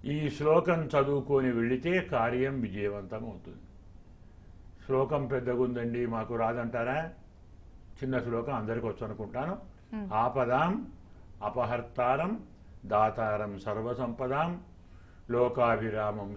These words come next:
Speaker 1: శ్రీరామం భూయో భూయో నమామ్యహం." చదువుకోండి.
Speaker 2: మ్మ్.
Speaker 1: భగవంతుని స్మరణ చేసుకుంటూ ప్రయాణం చేసిన వారికి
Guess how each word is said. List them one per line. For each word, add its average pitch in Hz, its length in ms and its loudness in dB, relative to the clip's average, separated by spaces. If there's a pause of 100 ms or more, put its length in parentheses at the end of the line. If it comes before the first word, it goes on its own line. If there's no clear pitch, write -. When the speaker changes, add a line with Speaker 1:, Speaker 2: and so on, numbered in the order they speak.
Speaker 1:
శ్రీరామం 127 720 0 (560)
భూయో 117 440 2
భూయో 127 540 0 (380)
నమామ్యహం." 87 760 -6 (960)
చదువుకోండి. 160 520 -6 (520)
Speaker 2:
మ్మ్. 190 180 -8 (320)
Speaker 1:
భగవంతుని 165 880 6
స్మరణ 151 580 4 (100)
చేసుకుంటూ 139 760 2
ప్రయాణం 127 720 4
చేసిన 117 340 -2
వారికి 110 880 -2